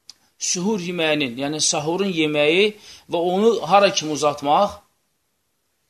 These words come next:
Əzana qədər uzatmaq. Çünki hədislərdə gəlib ki, ə, təsəhharı fə innə fis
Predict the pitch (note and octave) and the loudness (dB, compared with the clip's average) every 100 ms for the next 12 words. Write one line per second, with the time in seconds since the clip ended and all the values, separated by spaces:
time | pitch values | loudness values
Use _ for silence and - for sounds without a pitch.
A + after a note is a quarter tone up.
0 | _ _ _ _ _ _ _ C#3+ D#3 E3+ | _ _ _ _ _ _ _ -4 -2 2
1 | F#3+ E3 C3 A#2+ A2 A2+ G#2 G2+ G2+ _ | 2 0 -2 -6 -10 -12 -14 -18 -20 _
2 | _ _ _ - E3 D3+ D#3 D3+ D#3 D#3+ | _ _ _ -12 -8 -4 -2 0 2 0
3 | F3+ D#3+ D3+ D#3 G#3+ G#3 - - _ _ | 0 2 2 2 0 0 -2 -20 _ _
4 | - C3+ C3+ C3+ C3 C3 C3 D#3+ - F#3 | -10 -6 -4 -2 -2 -4 -6 -4 -2 -2
5 | D#3+ E3 E3+ E3+ F3 D3+ D3+ | -2 -2 -2 -4 -4 -4 -2